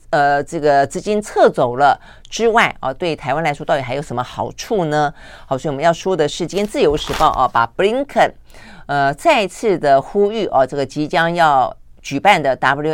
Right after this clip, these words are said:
H A的世界呢卫生大会啊，呃，说要邀请，呃，台湾来出席，他连续三年发声。我就说这个新闻啊，这个真的就是，这个真的就是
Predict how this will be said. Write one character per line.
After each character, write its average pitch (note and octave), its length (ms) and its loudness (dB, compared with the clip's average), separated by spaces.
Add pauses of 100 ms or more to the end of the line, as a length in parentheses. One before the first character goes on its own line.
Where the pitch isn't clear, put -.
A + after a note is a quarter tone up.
H F#3+ 400 -6
A G3+ 400 0
的 C#3+ 280 2
世 F#3 360 -4
界 E3 340 0
呢 C#3 240 0
卫 E3+ 220 2
生 F3 320 -4
大 D#3+ 240 2
会 F3 340 2
啊， B2+ 180 4 (400)
呃， C3+ 280 -2
说 A#3+ 400 4
要 C#3 340 2
邀 F3 380 6
请， B2 340 -10 (380)
呃， F#2+ 220 -4
台 A2+ 260 -4
湾 D#3 260 4
来 B2 200 -4
出 E3+ 280 -6
席， A#2+ 260 -8
他 C#3 200 -2
连 C3 260 -6
续 F3 220 -6
三 F3 260 -2
年 B2 220 -8
发 C#3 200 -2
声。 C#3+ 380 -6 (1080)
我 D#3+ 140 -2
就 G#3+ 140 2
说 G#3 180 2
这 D4 160 0
个 G3+ 100 6
新 F3+ 280 -4
闻 C3 180 -4
啊， B2 240 -4 (260)
这 C#4 120 -2
个 A#3+ 60 0
真 C#4 140 2
的 A#3+ 80 2
就 E3 160 -2
是， D3 460 -4 (180)
这 - 140 -4
个 A#3+ 60 0
真 B3 180 0
的 G#3+ 80 2
就 D#3+ 140 -2
是 D3 440 -4